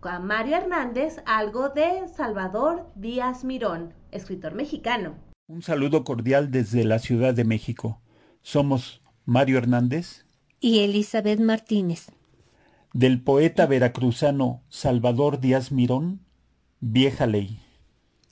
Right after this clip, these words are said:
Speaker 3: Hipócrita y cobarde el que obedece ciegamente al que manda.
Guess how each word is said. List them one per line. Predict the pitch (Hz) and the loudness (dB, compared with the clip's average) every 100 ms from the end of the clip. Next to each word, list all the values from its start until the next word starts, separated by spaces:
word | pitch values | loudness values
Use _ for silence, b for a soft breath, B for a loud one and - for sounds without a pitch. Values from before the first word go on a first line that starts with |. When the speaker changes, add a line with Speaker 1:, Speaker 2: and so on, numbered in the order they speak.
| _ - | _ -2
Speaker 3:
Hipócrita | 247 220 - 262 262 285 269 262 | 0 0 2 0 2 0 0 0
y | 247 | 0
cobarde | - 226 233 240 226 233 | 0 0 2 0 0 0
el | 220 | 0
que | 208 233 | 0 0
obedece | 220 202 226 240 226 | 2 2 2 0 -2
ciegamente | 214 240 226 220 208 214 214 233 | -2 0 2 2 4 4 2 2
al | 214 208 | 0 0
que | 214 | -2
manda. | 196 185 175 165 165 | -2 -2 -2 -2 -6